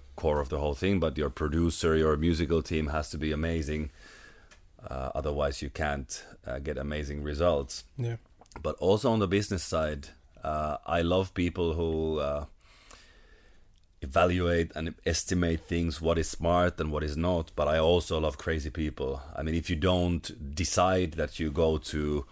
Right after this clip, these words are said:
Speaker 1: the next level in your career, like, if you're not willing to do something totally idiotic, let's say, for example, when, uh,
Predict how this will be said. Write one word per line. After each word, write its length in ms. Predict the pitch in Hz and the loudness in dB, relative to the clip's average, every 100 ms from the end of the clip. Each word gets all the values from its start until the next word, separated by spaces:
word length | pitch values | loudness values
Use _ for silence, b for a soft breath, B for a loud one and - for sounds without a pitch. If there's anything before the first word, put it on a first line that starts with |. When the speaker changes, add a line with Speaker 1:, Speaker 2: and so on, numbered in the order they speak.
| B B B | B B B
Speaker 1:
the 80 | 78 | -2
next 320 | 78 82 - | 0 0 0
level 320 | 87 85 82 80 | 4 6 6 2
in 120 | 76 | 2
your 140 | 73 | -2
career, 560 | 73 78 73 82 73 69 | 0 -2 0 2 2 0
like, 220 | 69 69 | -2 -2
if 160 | 73 - | -6 -2
you're 120 | 78 | 0
not 300 | 80 85 - | 2 0 -2
willing 460 | 78 80 95 92 85 | -4 2 6 6 4
to 100 | 85 | 0
do 240 | 76 87 | 0 0
something 480 | 82 90 85 80 78 | 2 0 0 0 -4
totally 500 | - 95 95 82 80 - | 0 2 2 2 -2 -2
idiotic, 680 | 85 78 82 80 71 - - B B B B B B B | 0 2 2 0 -2 -8 -16 B B B B B B B
let's 180 | 85 - | 0 4
say, 100 | 98 | 4
for 160 | 92 90 | 6 6
example, 460 | 85 107 101 - 80 | 6 4 2 2 4
when, 360 | 85 82 80 80 | 4 4 0 0
uh, 200 | 76 | -2